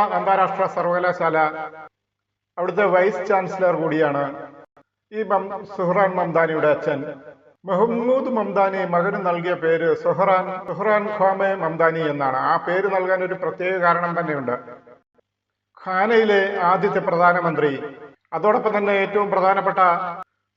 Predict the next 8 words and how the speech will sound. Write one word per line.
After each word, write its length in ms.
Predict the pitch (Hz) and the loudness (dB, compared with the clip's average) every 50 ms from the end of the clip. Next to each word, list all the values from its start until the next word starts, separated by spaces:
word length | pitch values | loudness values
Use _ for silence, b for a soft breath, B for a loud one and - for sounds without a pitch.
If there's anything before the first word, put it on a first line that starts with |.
| _ - | _ -6
സോഷ്യലിസ്റ്റുമായ 720 | 208 214 202 208 220 208 202 196 202 208 196 196 190 180 180 175 170 180 180 | -4 -4 -2 -2 0 0 0 0 0 0 0 2 4 4 4 4 2 2 2
കോമെ 300 | 180 185 190 190 196 196 196 180 - - - - - - - | 2 2 2 2 0 -2 -4 -4 -8 -12 -14 -14 -18 -12 -8
കൃങ്കാമിയുടെ 600 | - 175 175 170 180 175 175 170 175 175 170 175 | -8 -6 -2 0 2 2 2 2 0 2 2 2
പേരാണ് 540 | 165 170 170 170 165 160 165 156 151 151 143 143 147 - - - - - - _ - - _ _ _ _ _ _ _ _ _ _ _ _ - | 2 2 2 2 4 4 4 4 2 0 -2 -4 -6 -8 -12 -14 -16 -20 -20 _ -20 -20 _ _ _ _ _ _ _ _ _ _ _ _ -14
അദ്ദേഹം 340 | 147 143 165 160 147 160 160 160 160 - 165 - 160 151 | -2 0 2 2 2 2 0 -2 -6 -8 -8 -6 -4 -2
മകന് 340 | 151 139 156 165 156 160 160 165 165 - - - - 165 | 0 2 2 2 2 0 -2 -6 -8 -8 -10 -10 -6 -4
നൽകിയത്. 400 | 151 143 131 127 131 120 123 127 127 - - - - - _ _ _ _ _ _ _ _ _ _ _ _ _ _ _ _ _ _ _ _ _ _ _ _ - | -4 -2 -2 -2 -2 -2 -2 -4 -6 -8 -14 -18 -20 -20 _ _ _ _ _ _ _ _ _ _ _ _ _ _ _ _ _ _ _ _ _ _ _ _ -10
മംദാനി 440 | 160 156 160 175 208 214 208 220 | -10 -4 0 2 2 4 4 2